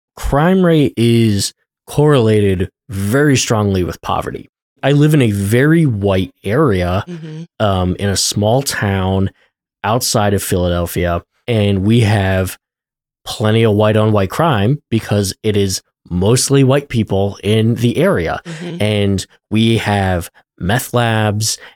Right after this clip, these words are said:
Speaker 1: and heroin needles on the sidewalk and all the normal crime that you experience. And a lot of people from where I've lived all my life, I've lived in the same kind of thirty minute radius in different small towns my entire life in Pennsylvania.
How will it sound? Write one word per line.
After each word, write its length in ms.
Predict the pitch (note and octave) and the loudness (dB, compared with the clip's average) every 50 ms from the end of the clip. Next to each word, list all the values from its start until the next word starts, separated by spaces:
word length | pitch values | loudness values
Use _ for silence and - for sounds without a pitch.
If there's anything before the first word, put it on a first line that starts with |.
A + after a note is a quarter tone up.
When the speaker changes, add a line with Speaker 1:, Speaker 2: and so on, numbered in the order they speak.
| _ _ | _ _
Speaker 1:
and 320 | - F#2 F2+ F2+ E2+ E2+ - | -6 -4 -2 -2 -2 -4 -6
heroin 520 | - - B2 C3 C3+ C3 B2 B2 A#2+ A#2+ | -4 -2 0 2 4 4 4 4 4 4
needles 540 | A#2+ A#2+ A#2+ A2 A#2 A2 G#2+ A2 G#2+ G2+ - - | 2 2 2 2 2 2 2 2 0 -2 -4 -4
on 160 | G#2 G#2 G#2 | -2 -2 0
the 60 | G2+ | 0
sidewalk 760 | - - A2+ G#2+ G#2 G2+ F#2+ G2 G2 G2 G2 G2 F#2+ - - - - - - - _ _ _ - | 0 -2 -2 0 0 0 0 0 0 0 0 0 -2 -4 -10 -18 -20 -20 -20 -20 _ _ _ -4
and 520 | F#2+ F#2+ G2 F#2+ F#2+ F#2+ F#2 F2+ F2 - | -2 0 0 0 0 0 0 -2 -4 -2
all 240 | - - A#2+ C3+ D3+ | 0 0 2 2 4
the 120 | C#3+ D3 D3 | 4 4 4
normal 380 | D3 C#3+ C3+ C3+ C3+ C3+ A#2+ | 4 4 4 4 4 2 2
crime 680 | A2+ - - - B2 A2+ A2+ A2+ A2+ A2+ A2 A2+ A#2 - - | 0 -2 -2 0 0 2 2 2 2 2 2 2 0 -2 -2
that 340 | - A2+ G#2+ G2 G2 - - | -2 0 0 0 -2 -2 -2
you 180 | G#2+ A2 G#2+ G2 | 0 0 0 0
experience. 540 | F#2+ - - - - D3+ B2+ A2 G#2+ G2+ - - - - - - _ | -2 -6 -6 -2 0 0 2 2 0 -2 -4 -10 -16 -20 -20 -8 _
And 340 | C3 A#2+ A#2 A2+ A2+ A2 - - - _ _ _ _ _ _ _ | 0 0 0 0 0 -2 -4 -10 -18 _ _ _ _ _ _ _
a 100 | - B2+ | -2 -2
lot 260 | B2 A#2+ B2 B2 B2+ C#3 | 0 2 2 2 2 2
of 100 | C3+ C3 | 0 0
people 320 | - - C3 - B2+ A#2+ | -2 -4 -2 -2 -2 -4
from 460 | - - - A#2+ A2+ G#2+ G#2 G#2 G2+ | -4 -4 -2 0 0 2 0 0 -2
where 540 | - E2+ G#2 A2 A2 A2 G#2+ G#2 G#2 G2 - | -2 -2 0 0 2 2 2 2 0 0 -2
I've 260 | - A2 A2+ A2 G2 G2+ | -2 0 0 0 0 0
lived 320 | A2 A#2 A#2+ A2+ G#2 G2+ | 0 2 2 0 -2 -4
all 200 | - G2 G#2 G#2+ | -4 -2 -2 0
my 140 | G#2 G#2 G2+ | 0 0 2
life, 300 | G2 G2+ G#2 G#2 G2 F2 | 2 2 0 0 -2 -2
I've 160 | E2 A2 G#2+ | -2 -2 0
lived 240 | A2 A#2+ A#2+ A#2 B2+ | 0 0 0 2 2
in 80 | A#2+ | 2
the 80 | A2+ G#2 | 2 0
same 260 | - - A2+ G#2+ G#2 | 0 0 0 0 0
kind 200 | G2 - G#2+ G#2+ | 0 -2 -2 -2
of 120 | G#2 F#2+ F#2+ - - - - - _ | -2 -2 -4 -8 -16 -20 -20 -20 _
thirty 480 | - - - - B2+ C3 C3+ C3+ B2 A#2+ | -14 -6 -2 0 2 2 4 4 4 4
minute 320 | B2 A#2 A#2 A#2 A2+ G#2 | 4 2 2 2 0 -2
radius 720 | - F2 F#2+ F#2 F#2 G2 G2 A2 A2+ A#2 B2+ B2+ - - - | -4 -4 -2 -2 0 0 2 2 2 2 2 0 -2 -4 -2
in 180 | - A#2 A2 | -2 -2 -2
different 360 | G2 - B2 - - A#2 A2 - | 0 -2 -2 -2 -2 -4 -4 -4
small 340 | - - A#2+ A2 G#2 G2+ G2 | -2 -2 0 0 0 -2 -4
towns 500 | - - G#2+ G2+ G2 F#2+ G2 A2+ B2+ B2 | -4 -6 -6 -4 -2 -2 0 0 0 0
my 180 | A2+ A2 G#2 | 0 -2 0
entire 460 | G2 F#2+ G2 - - - G#2+ G2+ F#2+ F#2+ | 0 -2 -2 -4 -4 -4 -2 -2 -2 -2
life 400 | F2+ F2+ F2+ F#2+ A2+ C3 - - | -2 -2 0 0 -2 -2 -4 -6
in 160 | - A2 G2 | -6 -4 -4
Pennsylvania. 680 | - - G2+ G#2 - F#2+ F#2 F#2 F#2+ F#2+ G#2+ C3+ E3+ E3+ | -4 -6 -6 -6 -6 -6 -4 -4 -2 0 0 0 0 -2